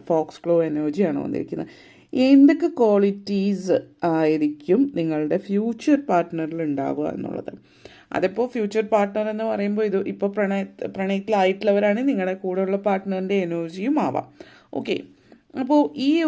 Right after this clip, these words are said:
ഒരു എനർജി, ഫോക്സ് ക്ലോ എനർജി എന്ന്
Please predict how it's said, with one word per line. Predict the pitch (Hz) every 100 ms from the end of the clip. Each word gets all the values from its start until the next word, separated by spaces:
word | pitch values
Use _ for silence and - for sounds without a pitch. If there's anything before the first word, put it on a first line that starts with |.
| 285
ഒരു | 254 269 -
എനർജി, | 160 160 165 160 156 -
ഫോക്സ് | 220 208 - -
ക്ലോ | 247 254 262 202
എനർജി | 170 165 165 156 - 170 180 - 175
എന്ന് | 160